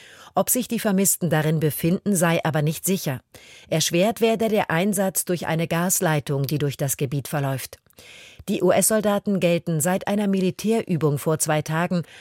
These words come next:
auf dem Truppenübungsplatz Platz Pabrade als vermisst. Er liegt unweit der Grenze zu Belarus.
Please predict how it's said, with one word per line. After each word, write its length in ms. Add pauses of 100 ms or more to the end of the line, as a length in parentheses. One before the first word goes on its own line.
(120)
auf 180
dem 260
Truppenübungsplatz 1300 (460)
Platz 480 (280)
Pabrade 800
als 240
vermisst. 520 (380)
Er 100
liegt 420
unweit 440
der 140
Grenze 480
zu 200
Belarus. 720